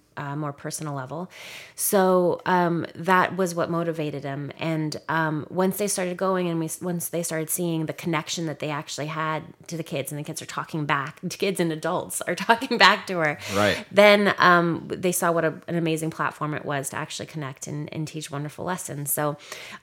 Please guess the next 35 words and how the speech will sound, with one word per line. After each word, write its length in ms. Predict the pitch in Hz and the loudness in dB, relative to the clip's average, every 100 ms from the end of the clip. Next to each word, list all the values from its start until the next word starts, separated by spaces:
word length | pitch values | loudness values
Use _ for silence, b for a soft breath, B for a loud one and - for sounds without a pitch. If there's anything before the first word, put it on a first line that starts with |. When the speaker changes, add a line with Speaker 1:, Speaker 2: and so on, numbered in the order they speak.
| - | 8
Speaker 1:
I, 480 | 208 247 254 254 - | 10 10 8 6 4
um, 420 | - 196 190 185 165 | 6 8 8 6 2
am 220 | - 190 190 | 2 4 6
lucky 240 | 185 196 | 4 4
enough 320 | 190 170 - - | 2 2 0 -2
to, 380 | 185 175 170 - | 0 0 0 -4
um, 420 | - 170 160 160 - | -2 0 2 0 -4
voice 400 | 165 175 185 180 | -2 2 2 2
her, 120 | 202 | 0
and 220 | 180 160 | 2 2
it's 120 | 156 170 | 0 0
a 40 | |
motion 220 | 165 160 | -2 -2
capture 340 | 170 156 - 165 | -4 -4 -4 -6
gig 280 | 165 170 160 | -4 -4 -2
also. 500 | - 151 156 175 185 | -4 -4 -4 -4 -4
So 400 | - 170 156 156 - | -6 -2 0 -2 -6
I 180 | 156 156 - _ _ - | -8 -8 -14 _ _ -8
am 180 | 185 175 | -4 -2
the 100 | 165 | -4
first 260 | - 175 | -4 -4
step 200 | - 185 | -2 -2
of 100 | 185 | -2
animation, 680 | 175 160 156 151 160 185 180 | -2 0 -2 -2 -4 -4 -4
and 180 | 160 156 | -4 -4
I 40 | |
do 120 | 156 196 | -2 -4
<laughs> 100 | - | -2
the 60 | |
voice 480 | 202 170 160 170 196 - B B B B | -4 -2 -2 -2 -6 -10 B B B B
of 220 | - 175 180 | 0 0 2
her. 400 | 185 160 180 - | 4 4 4 0
Um, 360 | 170 175 165 165 - | 4 4 4 2 0
and, 540 | - 175 170 170 165 - | 0 2 2 2 0 0
um, 560 | 170 170 160 151 143 - | 2 4 4 2 -2 -6